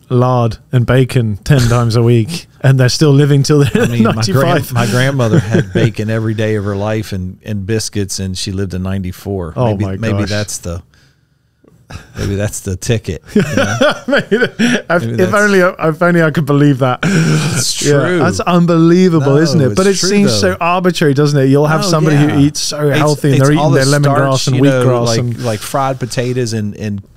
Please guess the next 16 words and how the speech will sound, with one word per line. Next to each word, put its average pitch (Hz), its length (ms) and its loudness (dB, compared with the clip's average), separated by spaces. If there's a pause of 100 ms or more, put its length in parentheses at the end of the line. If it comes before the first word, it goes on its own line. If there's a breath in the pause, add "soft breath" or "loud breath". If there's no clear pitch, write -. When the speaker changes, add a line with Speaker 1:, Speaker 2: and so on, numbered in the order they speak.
(260)
Speaker 2:
corn 135 340 -2
oil, 123 460 -2
and 101 220 -6 (500 loud breath)
I - 80 -8
mean, 113 220 -4
the 101 100 -6
worst 127 480 -4
oil, 120 420 0
seed 135 380 -4
oil 110 260 0
you 110 160 -2
could 117 240 -2
get, 123 220 -4
you 113 80 -2
Speaker 1:
Ninety-four. 113 100 0
Speaker 2:
know. 113 260 -2